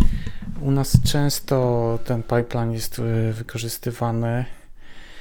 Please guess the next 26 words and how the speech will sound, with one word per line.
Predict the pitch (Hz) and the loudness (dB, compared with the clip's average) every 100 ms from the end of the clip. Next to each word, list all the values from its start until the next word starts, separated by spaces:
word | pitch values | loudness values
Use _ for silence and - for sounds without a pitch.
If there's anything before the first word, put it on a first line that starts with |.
| - - - | -16 -16 -10
ale | - 135 139 | -4 0 0
to | 143 143 143 139 139 139 135 131 131 131 131 131 131 | 0 -2 0 0 0 -2 -2 -2 -2 -2 -2 -4 -4
z | 131 | -4
reguły | 135 131 139 139 | -6 -4 -2 0
jest | 131 | 0
właśnie | - 131 135 131 | -2 -4 -2 -2
na | 127 | -2
zasadzie | 127 - 127 127 | -4 -6 -4 -4
bardziej | 127 123 127 | -4 -4 -6
kompozycji | 131 127 131 135 165 - 127 127 139 131 - - | -6 -4 -4 -2 -2 -2 -4 -4 -2 -2 -4 -4
funkcji. | 143 139 - - - 160 208 - - - - - - - - - - - | -4 -4 -6 -6 -4 -2 -2 -4 -6 -4 -6 -6 -10 -12 -14 -14 -10 -2
No | 147 | 0
i | 165 | 2
jest | 170 - | 2 0
ta | 139 139 135 | 0 0 0
główna, | 127 139 160 151 143 131 139 151 - - | -2 -2 -2 0 0 0 0 -2 -6 -8
to | 123 | -6
jest | 107 | -4
ten | - 123 | -4 -6
pipe, | - 156 139 151 170 - - - - - - - - - - - - 147 | -2 -2 0 0 -2 2 4 2 -4 -12 -18 -14 -14 -10 -8 -8 -8 -6
do | 143 | -4
którego | - 151 139 | -2 -2 -2
się | 135 135 | -6 -8
po | 127 | -10
prostu | - 135 - 131 | -8 -6 -6 -4
dodaje | 127 120 131 127 127 123 | -4 -2 -2 -2 -2 -4